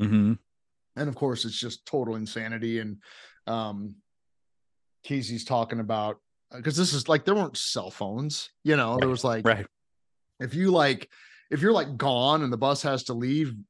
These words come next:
Speaker 2: the bus is gonna leave.
Speaker 1: Yeah.
Speaker 2: And the, the idea is that you're either on the bus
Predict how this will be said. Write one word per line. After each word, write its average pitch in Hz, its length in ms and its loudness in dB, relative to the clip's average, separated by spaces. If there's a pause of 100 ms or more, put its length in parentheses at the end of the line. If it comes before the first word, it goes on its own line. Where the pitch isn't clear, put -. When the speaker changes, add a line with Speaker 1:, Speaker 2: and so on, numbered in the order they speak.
Speaker 2:
the 143 120 -2
bus 175 240 4
is 127 80 -2
gonna 127 240 -6
leave. 117 420 -6 (320)
Speaker 1:
Yeah. 117 160 6 (1200)
Speaker 2:
And 156 200 -2
the, 131 320 0
the 127 420 0 (1080)
idea 139 400 6
is 113 260 2
that 117 240 -2
you're 139 180 2
either 127 280 2
on 151 220 4
the 147 80 2
bus 131 520 2